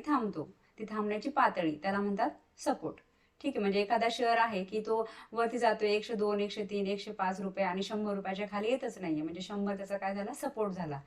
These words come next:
त्याच पद्धतीने जर वरती जात असेल तर तो एकशे वीस रुपयाच्या वरती जातच नाहीये, तर मग तो त्याचा काय झाला, रेझिस्टन्स झाला. ठीक आहे. आणि ब्रेकआउट रेझिस्टन्स म्हणजे काय की एकशे वीस रुपयाचा समजा रेझिस्टन्स आहे,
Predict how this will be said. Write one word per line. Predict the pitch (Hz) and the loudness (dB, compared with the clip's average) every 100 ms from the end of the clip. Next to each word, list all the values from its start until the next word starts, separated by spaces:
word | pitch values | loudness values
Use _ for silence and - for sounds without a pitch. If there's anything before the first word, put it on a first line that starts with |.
| - - - | -16 -20 -2
त्याच | 240 247 | 2 2
पद्धतीने | 254 233 240 247 | 2 0 2 0
जर | 247 240 | 2 2
वरती | 247 254 | 4 2
जात | 254 220 196 | 4 4 4
असेल | 190 180 170 | 2 0 -2
तर | 196 | 2
तो | |
एकशे | 214 214 - | 2 2 0
वीस | 233 233 | -4 -4
रुपयाच्या | 233 220 220 220 | -2 0 2 2
वरती | 214 214 | -2 -2
जातच | 247 262 254 226 | 2 2 2 -4
नाहीये, | 202 165 151 143 - _ _ - | 0 2 2 -2 -12 _ _ -4
तर | |
मग | 190 190 | -2 -2
तो | 202 | -2
त्याचा | 202 202 | -2 0
काय | 196 196 | 2 2
झाला, | 202 226 415 - - | 2 0 0 -6 -4
रेझिस्टन्स | 202 175 - 156 151 | -2 -2 -4 -4 -4
झाला. | 151 139 - _ - | -4 -10 -12 _ -2
ठीक | 302 247 | 0 0
आहे. | 143 - - - - | -6 -10 -20 -20 -8
आणि | 190 202 | -2 2
ब्रेकआउट | 196 240 269 269 269 | 6 6 6 4 4
रेझिस्टन्स | 247 254 262 254 | 2 0 -2 -2
म्हणजे | 247 240 240 | -2 0 2
काय | 233 226 | 2 2
की | 262 262 - - | 0 -4 -4 -2
एकशे | 233 - | 0 2
वीस | 262 262 | 2 2
रुपयाचा | 262 247 240 247 | 0 2 2 2
समजा | 247 240 | -2 2
रेझिस्टन्स | 254 262 254 220 208 | 4 4 2 -2 -2
आहे, | 196 170 | 0 -2